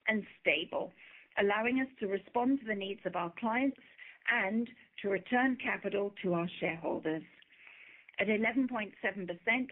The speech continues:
our Common Equity Tier one ratio is unchanged from the fourth quarter,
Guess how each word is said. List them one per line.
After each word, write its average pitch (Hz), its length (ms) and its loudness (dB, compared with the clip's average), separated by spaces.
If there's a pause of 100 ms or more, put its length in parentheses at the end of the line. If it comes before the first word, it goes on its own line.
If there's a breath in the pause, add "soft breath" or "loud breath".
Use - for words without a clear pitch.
our 185 140 0
Common 208 340 -2
Equity 180 500 -2
Tier 180 180 4
one 175 240 0
ratio 170 500 0
is 165 100 0
unchanged 202 680 0
from 277 160 0
the 269 120 -4
fourth 277 280 -4
quarter, 277 400 -2